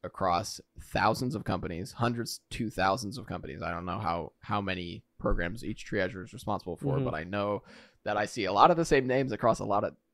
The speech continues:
Speaker 2: Oh,
Speaker 1: a
Speaker 2: yeah.
Speaker 1: <laughs> lot of different programs, right? So, so the reality is that they're dealing with a lot of different things,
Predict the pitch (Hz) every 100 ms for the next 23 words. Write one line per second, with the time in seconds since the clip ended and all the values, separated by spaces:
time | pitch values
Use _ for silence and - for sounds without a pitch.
0 | _ _ - - 135 131 113 143 - 208
1 | 139 131 120 120 104 82 85 - 107 117
2 | - 117 110 - - - - 110 107 143
3 | 160 156 131 113 123 123 143 131 - 76
4 | 92 123 139 131 135 120 113 135 175 -